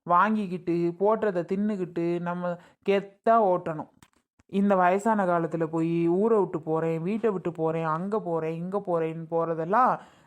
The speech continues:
ரொம்ப தப்பு சம்மந்தி, ரொம்ப தப்பு. கொஞ்சம் யோசிச்சு எதுவா இருந்தாலும் முடிவு பண்ணுங்க. அதைத்தான் நான் சொல்ல வர்றேன். அதுக்கு மேல உங்க அபிப்பிராயம் என்னமோ பண்ணுங்க. ஆமா, எனக்கு தெரிஞ்சது அதுதான், அதுதான்.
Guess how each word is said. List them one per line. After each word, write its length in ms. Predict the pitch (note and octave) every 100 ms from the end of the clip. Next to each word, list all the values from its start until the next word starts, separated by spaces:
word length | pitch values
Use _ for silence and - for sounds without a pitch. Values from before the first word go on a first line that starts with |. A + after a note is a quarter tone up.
| -
ரொம்ப 440 | F#3 F#3+ G#3 B3+
தப்பு 320 | B3+ A3+ A#3+ A#3
சம்மந்தி, 540 | G#3+ G3+ G3+ B3 D#4
ரொம்ப 420 | B3 G3+ G#3 A#3+
தப்பு. 400 | C4 A#3+ G3 G3 E3+ - _ _
கொஞ்சம் 540 | - F#3 F3+ G3+ G3+ F#3
யோசிச்சு 600 | F#3 G3+ B3+ B3+ G#3 C4 C#4+
எதுவா 400 | G#3 F#3 G#3+ G#3+
இருந்தாலும் 440 | G3 F3+ F3 C4+
முடிவு 340 | A#3+ G3+ G#3 G3+
பண்ணுங்க. 380 | F#3 D#3+ D3+ D3 - - -
அதைத்தான் 600 | - E3 F3 E3+ F#3+ B3
நான் 240 | A3+ F3 F3+
சொல்ல 320 | F#3 F3 F3+
வர்றேன். 420 | E3+ D#3+ D#3 C3+ - _ -
அதுக்கு 300 | F3 A3 A3
மேல 340 | G#3 F3+ F3+ A#3+
உங்க 300 | G3 F#3 G3
அபிப்பிராயம் 580 | F#3 F3+ F3+ F#3 F3 E3
என்னமோ 360 | D#3 D#3 D#3 A#3+
பண்ணுங்க. 420 | G#3+ E3 E3 D#3 D#3 - _ _
ஆமா, 340 | F3+ F3 E3+ D#3+ - _
எனக்கு 360 | F3+ G3+ B3
தெரிஞ்சது 460 | B3 A3+ G#3 G3+ G3
அதுதான், 520 | B3 G3 F#3 F#3+ -
அதுதான். 440 | - F3 F3 F#3+